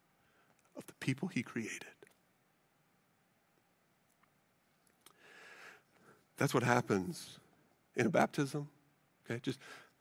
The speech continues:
not on the big stage, but just boil it down to an individual. When a person is gripped by the love and power of God, th-, th-, they dismantle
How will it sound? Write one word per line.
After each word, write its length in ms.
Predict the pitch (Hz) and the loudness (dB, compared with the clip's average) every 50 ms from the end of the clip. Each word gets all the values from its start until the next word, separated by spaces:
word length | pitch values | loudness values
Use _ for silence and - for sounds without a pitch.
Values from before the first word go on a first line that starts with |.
| - - - - - | -14 -12 -12 -6 0
not 240 | - 135 131 135 | 4 6 8 10
on 100 | 135 123 | 10 8
the 60 | 113 104 | 8 8
big 200 | 139 156 139 - | 8 8 8 8
stage, 280 | - 127 110 113 107 | 6 6 6 6 4
but 120 | 120 123 123 | 2 2 2
just 200 | 127 - - - | 0 -2 0 2
boil 200 | 123 135 131 123 | 2 4 4 4
it 40 | |
down 180 | 120 131 127 120 | 4 2 2 2
to 60 | - 135 | 0 0
an 40 | |
individual. 520 | 127 120 117 113 127 127 123 113 107 104 - _ _ _ _ _ _ - - - - - _ _ _ _ _ _ _ _ _ _ _ _ - - - _ - - | 0 2 2 2 2 0 0 -4 -6 -8 -12 _ _ _ _ _ _ -20 -20 -20 -20 -20 _ _ _ _ _ _ _ _ _ _ _ _ -20 -20 -20 _ -8 -4
When 240 | - - 139 139 | 0 4 6 6
a 40 | 127 | 6
person 400 | - - 165 170 156 - - 131 | 6 6 6 6 6 6 4 4
is 120 | 117 107 - | 4 2 2
gripped 540 | - 131 135 147 143 139 - - - - - - - - | 4 6 8 8 8 6 4 -4 -12 -12 -12 -12 -8 0
by 120 | - 120 | 2 2
the 120 | 120 113 104 | 4 4 6
love 540 | 110 127 147 156 156 147 143 139 - - - - - - - | 8 8 8 8 8 6 2 0 -4 -10 -12 -12 -14 -14 -6
and 180 | - 120 113 - | -4 -4 -4 -2
power 320 | - - 156 143 139 131 | 0 4 6 6 6 6
of 120 | 123 113 110 | 4 2 0
God, 340 | 120 120 117 113 104 95 98 - - _ _ _ _ _ _ _ _ - - - - - - _ _ - - - - - - _ _ _ _ _ _ - - - - - - - _ _ - | 2 2 2 2 2 -2 -4 -10 -18 _ _ _ _ _ _ _ _ -20 -20 -20 -20 -20 -20 _ _ -16 -14 -14 -14 -16 -20 _ _ _ _ _ _ -20 -18 -18 -18 -18 -20 -20 _ _ -8
th-, 180 | - - - | -6 -2 2
th-, 140 | 135 147 139 | 2 4 6
they 160 | 139 147 143 | 8 8 8
dismantle 840 | 127 131 135 127 - 139 131 135 143 151 151 147 - 170 151 117 95 | 8 8 6 6 6 8 8 10 10 10 8 6 6 6 6 6 4